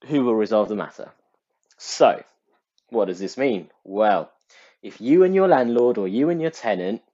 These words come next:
depending on which side of the fence you're on, can't agree an amicable solution to resolve your covid arrears, it will get passed to an arbitrator. So a bit like when you have a rent review.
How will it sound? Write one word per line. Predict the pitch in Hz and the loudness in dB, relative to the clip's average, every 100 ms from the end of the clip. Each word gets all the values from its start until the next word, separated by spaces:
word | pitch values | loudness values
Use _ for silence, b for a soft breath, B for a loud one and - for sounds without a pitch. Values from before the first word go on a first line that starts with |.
| - | -20
depending | 90 95 98 | -20 -14 -10
on | 98 | -10
which | 107 - | -10 -12
side | 107 104 | -10 -8
of | 113 | -10
the | |
fence | 117 110 - | -10 -12 -10
you're | 113 | -6
on, | 107 110 _ _ _ - | -6 -8 _ _ _ -6
can't | 147 160 - | -2 -2 -2
agree | 151 143 139 110 104 117 | -8 -4 -2 -2 -4 -8
an | 110 - | -12 -12
amicable | 175 190 - 175 | -10 -10 -6 -8
solution | - 123 117 - 98 120 b b b | -6 -6 -6 -6 -10 -10 b b b
to | - | -14
resolve | 101 95 127 120 | -12 -2 0 0
your | 110 | -2
covid | - 135 127 117 | -2 -2 0 -2
arrears, | 104 90 95 113 - b b b b - | -2 -2 -2 -4 -10 b b b b -16
it | 107 | -12
will | 107 98 | -10 -8
get | - | -8
passed | - 95 - | -4 -4 -4
to | |
an | 95 | -10
arbitrator. | 92 85 - - - - _ _ | -8 -8 -12 -18 -18 -20 _ _
So | - | -10
a | - | -6
bit | 320 262 | -2 2
like | 254 226 - | 4 2 0
when | 190 170 | -6 -2
you | 151 | 0
have | 127 | 2
a | |
rent | 120 110 85 | 2 2 0
review. | 80 - | -12 -14